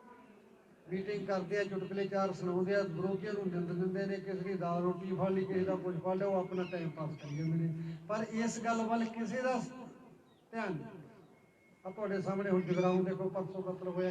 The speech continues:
ਰੋਜ਼ ਦਿਨ ਦਿਹਾੜੇ ਦੀ ਗੱਲਾਂ ਨੇ, ਆਸਾਨੀ ਨਾਲ ਆਉਂਦੇ ਆ, ਕਤਲ ਕਰਕੇ ਤੁਰ ਜਾਂਦੇ ਆ, ਪਰ ਕਾਰਵਾਈ ਕਿਸੇ ਦੇ ਕੁਛ ਨਹੀਂ।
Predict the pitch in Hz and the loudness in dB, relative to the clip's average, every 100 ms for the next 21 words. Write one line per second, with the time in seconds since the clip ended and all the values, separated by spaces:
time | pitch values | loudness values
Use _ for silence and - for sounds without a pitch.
0 | 180 185 170 175 233 247 226 214 196 214 | -2 -6 -2 2 4 2 0 -6 -4 -2
1 | 214 202 190 185 185 185 185 190 185 190 | -2 -2 -4 -4 -2 0 0 -2 -4 -10
2 | 190 185 175 196 202 208 202 190 190 202 | -14 -12 -6 -4 -4 -6 -2 0 2 0
3 | 190 196 190 190 180 185 175 175 175 185 | 0 -2 -2 -4 -4 -4 -4 -4 -2 -2
4 | 214 240 233 - - - - 214 220 220 | -4 -6 -8 -14 -20 -20 -12 -4 -2 0
5 | 226 190 190 190 175 147 165 165 | -2 -4 -4 -4 -4 -6 -10 -12